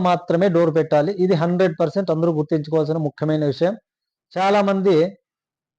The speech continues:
దక్షిణం ఫేస్ ఉన్న, ఆ, రో-, రోడ్డు ఉన్న, దక్షిణం ఫేస్లో రోడ్డు ఉన్న ఇంటికి తూర్పు కానీ లేదా ఉత్తరం కానీ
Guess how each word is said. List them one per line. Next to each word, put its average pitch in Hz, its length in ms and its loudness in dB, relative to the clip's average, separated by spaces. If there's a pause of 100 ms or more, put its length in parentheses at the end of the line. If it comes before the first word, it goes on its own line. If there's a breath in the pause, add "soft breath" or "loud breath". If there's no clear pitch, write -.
(160)
దక్షిణం 208 440 -2
ఫేస్ 202 280 2
ఉన్న, 190 100 0 (300)
ఆ, - 20 2 (540)
రో-, 170 320 2
రోడ్డు 185 280 2
ఉన్న, 185 120 0 (880)
దక్షిణం 196 380 -4
ఫేస్లో 190 280 2 (100)
రోడ్డు 180 220 2
ఉన్న 175 180 0
ఇంటికి 170 320 -2 (1000)
తూర్పు 196 280 -4 (140)
కానీ 180 200 2 (280)
లేదా 180 320 4 (300)
ఉత్తరం 196 360 2
కానీ 185 140 4